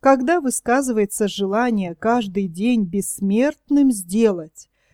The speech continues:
когда в следующем тысяча восемьсот тридцать втором году в стихотворении «Парус», развивая и уточняя свою позицию тысяча восемьсот тридцать первого года, Лермонтов говорит о мятежном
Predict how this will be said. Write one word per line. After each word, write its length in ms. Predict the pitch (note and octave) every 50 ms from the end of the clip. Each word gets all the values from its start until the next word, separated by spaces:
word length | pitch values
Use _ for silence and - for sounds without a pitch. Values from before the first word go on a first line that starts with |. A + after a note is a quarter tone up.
| _ _ _
когда 380 | - C4+ C#4+ C#4 C4 D4+ E4 E4+
в 60 | -
следующем 920 | - - - D4+ B3+ C#4 C4+ C4 A3+ A#3 B3 B3+ B3+ - - C#4 B3+ B3+
тысяча 540 | - - C4 C4+ B3+ - C4+ B3+ - C4 A#3
восемьсот 520 | A3 A#3+ - - A#3+ A#3+ - C4+ C4 -
тридцать 480 | - A3+ B3+ B3+ - - - B3 G#3 -
втором 600 | _ _ - A#3 A3+ A#3 A3+ B3 B3 A3+ G#3 G3+
году 340 | F#3 G#3+ G#3+ G#3+ G3+ A#3+ A3
в 60 | -
стихотворении 880 | - - - A3+ - - G#3+ - G3 A3 A3 A#3 B3 A3+ A3 G#3 F#3+ - _ _
«Парус», 600 | - A#3+ C4 C4 B3 G3+ F3+ E3+ E3 - - - _ _ _ _ _ _ _ _ _ _ _ _ _
развивая 920 | G3+ G3+ A3+ A#3 A#3 A#3 G#3+ B3 B3+ A3 A#3+ B3 A#3+ A3 G3 F3+ D#3+ E3 - _ _ _ _ _
и 180 | - B3 B3 A#3+ -
уточняя 880 | B3+ C4+ - - B3 B3+ - - - - B3 C4+ C4+ B3+ A3+ G3 F#3
свою 540 | - - - G3 G#3+ A3+ A3+ A#3 B3 A3 G3
позицию 840 | - - G#3+ G#3 G3+ F3+ F#3+ A#3+ B3 A3+ - - - G#3 F#3 F3 E3+
тысяча 480 | - - A3+ G#3+ - - F#3+ - - F#3
восемьсот 540 | F#3 F#3+ - A3 G#3 G3+ - A3+ G#3 -
тридцать 500 | - G#3+ G#3 G#3 G3 - - - G#3 G3+ - _
первого 560 | _ D4 E4 D#4+ D#4 C#4 G#3 G3+ F#3+ F#3 G3 F#3+
года, 480 | G3 F3+ A3 A#3+ G#3+ F#3 E3 F3+ D#3+ - _ _ _ _ _ _
Лермонтов 840 | - A#3 B3 B3+ C#4 B3+ A#3 G#3+ G#3+ G#3+ G#3+ G#3 G3+ - G#3+ G3 F#3+
говорит 560 | F3+ A3 A#3 A3+ A#3 A#3 A3+ A3 G#3 G3+ - -
о 220 | - G#3 G3+ G#3 G#3
мятежном 880 | - G3+ G#3 A3 G#3+ - - - A#3+ A#3 A3 G#3 F3+ F#3+ F#3+ F3+ E3+